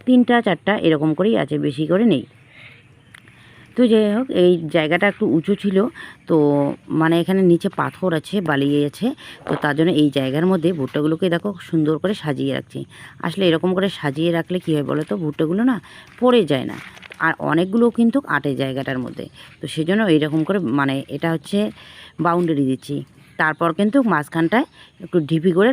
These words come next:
রাখা হবে, যাতে করে মানে উঁচু করে রাখা হবে, যাতে করে প্লাস্টিক দিলে জলটা নেমে যায়। এখন বাজে এগারোটা, তো এখন আমার রান্না করতে হবে। তো সকালবেলা একটু সিদ্ধ ভাত রান্না করেছি রাজরাশির জন্য, আমরা কেউ কিন্তু খাইনি, আছে, খাবো না।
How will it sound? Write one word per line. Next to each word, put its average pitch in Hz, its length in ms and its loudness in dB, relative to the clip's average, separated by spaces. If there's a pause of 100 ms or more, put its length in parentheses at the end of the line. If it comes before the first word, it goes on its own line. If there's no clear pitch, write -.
রাখা 160 240 -4
হবে, 165 140 -2 (260)
যাতে 156 280 -2
করে 180 140 4 (720)
মানে 151 140 4 (100)
উঁচু 214 180 0
করে 226 180 4
রাখা 156 160 0
হবে, 190 100 0 (100)
যাতে 165 180 0
করে 208 160 -4
প্লাস্টিক 175 300 -2
দিলে 208 120 0 (100)
জলটা 151 260 0 (100)
নেমে 143 260 4
যায়। 101 140 -12 (300)
এখন 247 220 -12
বাজে 247 180 -6 (240)
এগারোটা, 220 520 -4 (300)
তো 185 80 -12 (220)
এখন 196 140 -10 (100)
আমার 190 240 -6 (140)
রান্না 175 300 -6
করতে 190 220 -10
হবে। 196 160 -6 (160)
তো 247 60 -10 (100)
সকালবেলা 196 380 -6
একটু - 220 -14
সিদ্ধ 175 240 -12
ভাত 202 180 -4
রান্না 190 220 -8
করেছি 202 220 -10 (540)
রাজরাশির 175 460 -6
জন্য, 226 120 -6 (360)
আমরা 202 140 -4 (100)
কেউ 185 180 -4
কিন্তু 196 240 -6
খাইনি, 190 220 -6 (140)
আছে, 302 160 -6 (120)
খাবো 175 220 -8
না। 277 60 -8